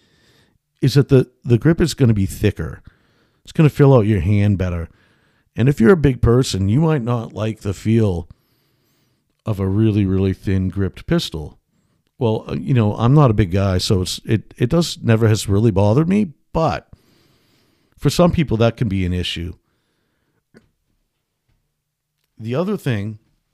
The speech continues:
<coughs> excuse me, the other thing that, uh, also is, uh, is gonna be a, uh,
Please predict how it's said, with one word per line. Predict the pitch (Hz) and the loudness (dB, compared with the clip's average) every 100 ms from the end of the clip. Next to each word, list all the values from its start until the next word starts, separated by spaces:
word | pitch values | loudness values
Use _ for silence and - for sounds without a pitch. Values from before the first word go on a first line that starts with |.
| _ _ _ _ _ _ _ _ _ | _ _ _ _ _ _ _ _ _
<coughs> | - - - - _ | -18 -18 -20 -20 _
excuse | 156 120 - - 113 | -18 -18 -20 -20 -18
me, | 101 - - | -18 -20 -14
the | 117 | -8
other | 113 143 | -4 -4
thing | 139 107 101 104 _ _ _ _ _ - | -4 -6 -10 -16 _ _ _ _ _ -10
that, | 107 92 - | -6 -6 -6
uh, | 98 90 85 85 _ _ _ _ _ _ _ _ | -6 -4 -8 -12 _ _ _ _ _ _ _ _
also | - 123 - 104 92 - _ _ _ - | -10 -10 -10 -12 -12 -18 _ _ _ -14
is, | 101 - | -14 -10
uh, | 95 87 87 - _ _ _ _ _ _ _ _ _ | -12 -12 -14 -18 _ _ _ _ _ _ _ _ _
is | 98 95 | -10 -2
gonna | 104 98 | -2 0
be | 101 98 95 101 _ _ | 0 0 -4 -8 _ _
a, | 98 101 95 90 | -12 -8 -8 -8
uh, | 85 78 | -8 -10